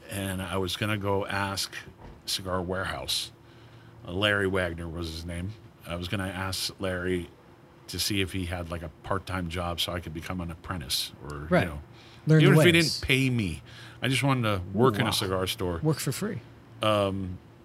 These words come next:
Speaker 1: 'cause I really, there was something about the industry that was, seemed intriguing in me. So I, uh,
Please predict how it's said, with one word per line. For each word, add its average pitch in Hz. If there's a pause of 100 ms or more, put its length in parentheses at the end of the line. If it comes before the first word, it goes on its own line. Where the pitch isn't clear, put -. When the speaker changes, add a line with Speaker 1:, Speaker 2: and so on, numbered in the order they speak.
(120)
Speaker 1:
'cause 117
I 123
really, 123 (600)
there 113
was 113
something 127
about 104
the 95
industry 104
that 82
was, 85
seemed 104
intriguing 95
in 71
me. 69 (1080)
So 117 (1300)
I, 113
uh, 113